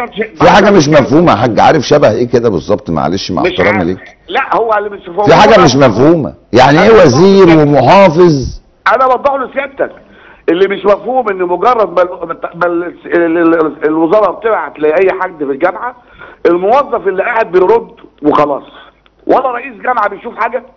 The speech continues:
Speaker 2: ما
Speaker 1: ولا
Speaker 2: انت
Speaker 1: نائب
Speaker 2: بتقول ان
Speaker 1: رئيس
Speaker 2: انت
Speaker 1: الجامعة.
Speaker 2: قعدت مع رئيس الجامعه وقال لك لا.
Speaker 1: ايوه انا بقول لك الكلام ده وع-، ومعايا اوراق بالكلام ده.
Speaker 2: ايوه يعني خليني اقول لك ما ت-، خليني اقول لك هي مش موظف بقى، ما هو رئيس الجامعه اللي قال لك لا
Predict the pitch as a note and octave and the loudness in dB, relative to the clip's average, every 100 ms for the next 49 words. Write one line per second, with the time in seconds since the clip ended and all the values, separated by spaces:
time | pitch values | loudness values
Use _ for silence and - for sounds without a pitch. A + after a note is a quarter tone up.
0 | _ _ _ _ C#3 G3+ - A#2+ A2+ - | _ _ _ _ -2 0 2 2 2 2
1 | D#3 D3 C#3+ D3+ C3 C3+ D3 D3+ B2+ G#2+ | 4 4 2 0 2 2 2 0 0 0
2 | C3+ C3+ F#2+ A2+ C#3+ C3+ A#2+ C#3+ A2+ A#2+ | 0 -2 -2 0 0 -2 -2 -2 0 0
3 | B2 - C#2 - _ _ _ - C#4 C#4+ | 0 -2 -12 -14 _ _ _ -4 -2 -2
4 | E3+ - C#3+ C3+ - - A#3+ A3+ F#3 A3+ | -2 -4 -10 -10 -10 -6 -2 -2 -4 -6
5 | G3+ D#3 D3+ E3 A#3 F#3+ E3+ E3+ E3 D#3+ | -6 -8 -4 0 0 -2 -2 -6 -8 -6
6 | G#3+ B3 F3+ A#3+ G#3 - E3+ A3+ A#3+ D3+ | -4 -4 -4 -2 -2 -2 0 -2 -4 -10
7 | F#2+ - C#3+ E3+ C#3+ A#2+ A#2+ B2+ A2+ B2+ | -8 0 2 4 4 4 2 2 2 2
8 | D#3 E3 F3 C#3+ B2+ C3 A#2 B2 A#2 G2+ | 4 4 4 2 0 -2 -4 -6 -6 -2
9 | A2+ C3+ D3+ D#3+ C#3+ C#3 A#2 B2 C#3 E3 | 0 2 2 4 4 2 2 0 2 4
10 | D3 G2 C3 D#3 B2+ A2 B2+ D3 B2+ D#3 | 2 4 4 6 4 4 4 4 4 2
11 | D3 A2 D3 D3+ C3+ B2+ D#3 D#3+ - C3+ | 0 2 2 4 4 4 4 2 2 2
12 | E3 - D3 | 2 4 0